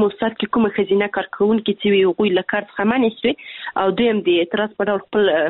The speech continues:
فعالیتونه ودروله. نو همداسې، م، ډي ار سي مؤسسه چې وه، هغه له افغان مېرمنو سره په سوداګرو برخه کې ډېرې زیاتې مرستې کړې دي. کومې،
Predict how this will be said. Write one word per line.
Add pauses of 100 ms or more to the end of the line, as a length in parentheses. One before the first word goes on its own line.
(100)
فعالیتونه
ودروله. (840)
نو
همداسې، (220)
م، (380)
ډي
ار
سي
مؤسسه
چې
وه،
هغه
له
افغان
مېرمنو
سره
په
سوداګرو
برخه
کې (400)
ډېرې
زیاتې
مرستې
کړې
دي. (120)
کومې،